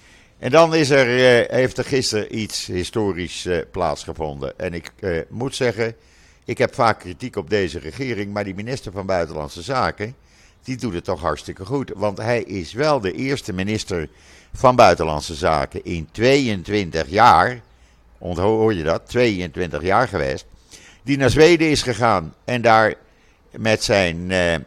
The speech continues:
Zweedse, eh, ambtsgenoot een lang gesprek heeft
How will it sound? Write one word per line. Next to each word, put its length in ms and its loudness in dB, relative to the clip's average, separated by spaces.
Zweedse, 760 0
eh, 800 -2
ambtsgenoot 720 -2
een 120 0
lang 240 0
gesprek 420 -4
heeft 440 -4